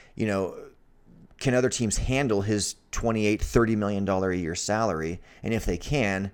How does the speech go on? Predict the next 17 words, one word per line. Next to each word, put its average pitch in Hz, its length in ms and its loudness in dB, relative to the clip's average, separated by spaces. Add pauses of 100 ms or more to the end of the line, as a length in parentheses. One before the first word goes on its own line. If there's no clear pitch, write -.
(160)
what 127 200 4
are 117 60 6
we 120 120 4
getting 92 220 0
in 92 80 -6
return? 87 560 -6
And 95 160 -6
does 98 120 -2
that 123 200 0
player 90 260 0
get, 82 220 -8
wanna 90 300 -8
be 73 160 -8
here? 65 220 -8
Does 87 120 -8
that - 200 -2
player 92 360 0